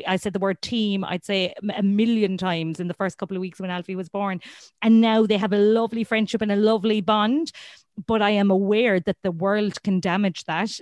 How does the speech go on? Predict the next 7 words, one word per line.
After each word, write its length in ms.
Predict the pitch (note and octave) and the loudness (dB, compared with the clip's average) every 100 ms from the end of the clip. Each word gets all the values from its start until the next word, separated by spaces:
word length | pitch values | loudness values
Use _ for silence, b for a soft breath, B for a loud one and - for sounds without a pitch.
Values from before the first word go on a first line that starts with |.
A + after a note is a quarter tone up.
| A3 | -10
because 320 | F#3+ E3 F3 F3 | -10 -8 -6 -6
of 80 | F3 | -4
our 140 | F3 | -2
own 220 | G#3+ A#3 G#3 | -2 -2 -6
situation. 680 | F3+ - F3+ E3+ - F#3+ - B B _ _ _ _ _ _ | -8 -8 -6 -6 -6 -8 -10 B B _ _ _ _ _ _
And 160 | A3 G3 | -4 -2
so, 400 | - A3 G#3+ | 2 4 4